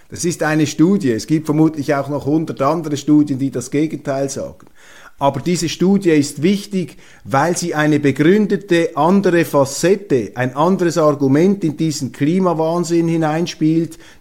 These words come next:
der uns eben zeigt, dass hier die Wahrheit alles andere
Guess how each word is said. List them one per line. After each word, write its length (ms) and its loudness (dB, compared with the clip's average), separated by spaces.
der 180 4
uns 160 2
eben 300 0
zeigt, 520 -2
dass 140 -2
hier 200 0
die 180 -4
Wahrheit 640 0
alles 340 0
andere 600 0